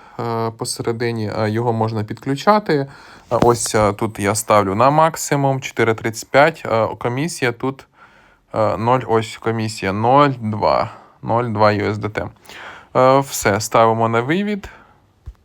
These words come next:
А чого воно не ставиться? А, Connect Telegram Wallet, так.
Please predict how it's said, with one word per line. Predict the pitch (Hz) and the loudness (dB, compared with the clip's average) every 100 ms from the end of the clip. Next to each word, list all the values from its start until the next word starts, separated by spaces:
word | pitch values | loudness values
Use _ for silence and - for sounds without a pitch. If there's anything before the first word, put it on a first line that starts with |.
| _ _ - _ - _ _ - | _ _ -20 _ -18 _ _ -12
А | 110 | -8
чого | - 110 | -2 -2
воно | 104 | -2
не | |
ставиться? | 107 - 123 180 - 196 196 - _ _ _ - | -4 0 0 0 -4 -6 -8 -14 _ _ _ -6
А, | 104 95 | 0 0
Connect | - 117 151 - | 0 -2 -2 0
Telegram | 110 117 117 113 | 0 2 2 4
Wallet, | 101 95 | 2 0
так. | - 87 - - | -4 -4 -4 -10